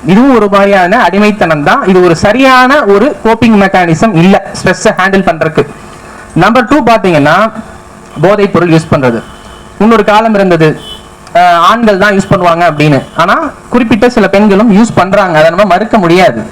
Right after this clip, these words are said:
ஸ்டாட்டிஸ்டிக்ஸ் சொல்லுது, ம், நாங்களும் நிறைய கேசஸ் பாக்குறோம் அந்த மாதிரி. So அவங்க பண்றாங்க,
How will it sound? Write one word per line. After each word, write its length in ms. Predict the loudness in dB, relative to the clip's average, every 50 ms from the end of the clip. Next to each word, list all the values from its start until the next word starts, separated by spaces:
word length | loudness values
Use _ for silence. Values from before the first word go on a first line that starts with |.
| -12 -8 -4
ஸ்டாட்டிஸ்டிக்ஸ் 560 | -4 -2 -2 -4 -4 -2 -4 -4 -2 -4 -2
சொல்லுது, 280 | -2 -2 -2 -2 -4 -2
ம், 80 | -2
நாங்களும் 400 | 0 2 2 2 2 2 2 2
நிறைய 240 | 2 2 2 0 0 0
கேசஸ் 420 | 0 0 0 0 -2 -2 -2 0 0
பாக்குறோம் 260 | 0 2 0 0 0
அந்த 160 | 0 0 0
மாதிரி. 260 | 0 0 0 0 -2 -6 -12 -16 -18 -20 -12 -4
So 260 | -2 0 0 0 -2 -6 -12 -16 -6 -2
அவங்க 320 | 0 0 0 0 0 0
பண்றாங்க, 680 | 0 0 0 2 2 2 2 2 2 2 2 2 0 -2